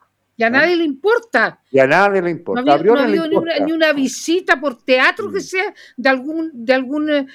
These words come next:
Speaker 1: alcalde más sensible con el tema de la educación, que vaya a golpear una puerta, que mande algún burócrata a preguntar, "¿Y qué fue de Juanito que no volvió al colegio?". Nadie.
Speaker 2: Ahora, si ese Juanito no vuelve más al colegio, imagínese el desastre que va a ser su vida. Pero,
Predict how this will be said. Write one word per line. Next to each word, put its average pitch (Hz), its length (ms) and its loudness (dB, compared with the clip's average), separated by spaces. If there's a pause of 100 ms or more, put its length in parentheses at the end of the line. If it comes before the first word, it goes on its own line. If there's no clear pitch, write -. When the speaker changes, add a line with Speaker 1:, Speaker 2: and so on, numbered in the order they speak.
(120)
Speaker 1:
alcalde 294 680 0
más 285 200 -2
sensible 294 600 -4
con 285 140 0
el 269 120 -4
tema 302 220 -4
de 302 60 -2
la 294 60 2
educación, 277 560 -2 (160)
que 294 100 -2
vaya 302 180 2
a - 20 -4
golpear 277 400 -2
una 277 260 -2
puerta, 330 400 -6
que 262 100 -6
mande 269 260 0
algún 269 260 -4
burócrata 285 580 0
a 269 60 -6
preguntar, 277 560 -4 (200)
"¿Y 269 120 -6
qué 403 180 -2
fue 392 200 -2
de 339 80 0
Juanito 302 560 -2
que 302 100 -2
no 294 140 0
volvió 285 260 0
al 285 140 -2
colegio?". 240 440 -4 (480)
Nadie. 277 540 0 (400)
Speaker 2:
Ahora, 123 400 2
si - 180 -4
ese 170 180 0
Juanito 160 500 0
no 139 180 -4
vuelve 147 300 0
más 165 180 0
al 202 100 -2
colegio, 196 640 -6
imagínese 135 500 -6
el 127 80 -8
desastre 139 340 -4
que 131 80 -6
va 123 40 -2
a 113 40 -6
ser 127 120 -8
su 165 140 -8
vida. 101 240 -2
Pero, 202 460 2